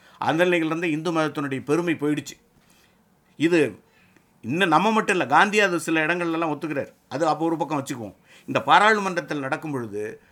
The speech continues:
வயது வரம்பை எதிர்த்து பேசி கடையில் ஓட்டெடுப்பு எடுத்து, ஓட்டெடுப்பு எடுக்கிறப்ப வந்து, அஹ், ஒண்ணும் சொல்லணும்னா குரல் வாக்கெடுப்பில், அஹ், தோற்கடிக்கப்பட்டதுன்னு சொல்லிடுறார் சபாநாயகர்.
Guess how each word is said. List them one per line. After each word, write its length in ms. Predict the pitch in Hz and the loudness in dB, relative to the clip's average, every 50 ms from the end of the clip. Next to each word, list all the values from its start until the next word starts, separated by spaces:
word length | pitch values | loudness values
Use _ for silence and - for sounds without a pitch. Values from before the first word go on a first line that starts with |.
| _ _ | _ _
வயது 340 | - 110 135 170 202 208 220 | -4 0 2 2 2 2 2
வரம்பை 340 | - 185 180 180 165 160 151 | 0 0 0 -2 -2 -2 0
எதிர்த்து 300 | 156 175 208 185 190 175 | 0 0 -2 -2 -6 -4
பேசி 320 | 151 170 170 160 - 190 | -4 -4 -4 -4 -6 -8
கடையில் 300 | 180 - 170 165 170 175 | -6 -4 -4 -4 -2 -2
ஓட்டெடுப்பு 500 | 165 165 185 185 - 185 170 160 147 156 | 0 0 -2 -2 -2 -2 -4 -4 -4 -6
எடுத்து, 300 | 156 147 139 - 190 196 | -6 -8 -6 -4 -4 -2
ஓட்டெடுப்பு 500 | 175 165 180 175 180 180 160 143 147 156 | -2 -2 -2 -2 -2 -4 -4 -4 -6 -6
எடுக்கிறப்ப 400 | 151 147 - 156 156 147 - 151 | -6 -6 -4 -6 -6 -4 -4 -4
வந்து, 420 | 147 147 156 160 190 185 160 147 - - - - _ - | -6 -4 -4 -2 -2 -2 -2 -4 -8 -16 -20 -20 _ -6
அஹ், 680 | - 156 156 151 143 139 135 131 123 123 131 127 127 131 | -2 0 0 2 2 0 -2 -4 -6 -6 -8 -6 -6 -6
ஒண்ணும் 300 | 143 160 180 185 175 151 | -6 -4 -4 -4 -6 -6
சொல்லணும்னா 480 | 160 156 156 156 151 143 147 147 156 151 | -6 -6 -4 -4 -4 -2 -2 -4 -4 -2
குரல் 260 | - 160 180 196 196 | 0 0 2 2 4
வாக்கெடுப்பில், 720 | 170 165 165 160 - 156 147 143 143 - 180 202 185 185 - - - - _ _ _ | 4 4 4 4 2 -2 -2 -2 -4 -4 -6 -6 -6 -8 -12 -20 -20 -20 _ _ _
அஹ், 540 | - 147 156 151 143 143 135 131 131 131 123 - | -2 2 2 4 4 2 0 -2 -4 -6 0 2
தோற்கடிக்கப்பட்டதுன்னு 920 | 170 202 214 - 208 202 175 165 170 139 156 147 - 151 139 151 170 165 - | 2 2 4 4 2 2 2 0 -2 -4 -4 -4 -4 -4 -4 -4 -6 -6 -4
சொல்லிடுறார் 400 | 156 151 151 151 139 139 131 120 | -4 -2 0 0 0 0 -2 -2
சபாநாயகர். 640 | 113 - 131 131 147 151 143 139 127 117 110 101 - | -2 -4 0 2 4 4 4 2 0 -2 -4 -8 -12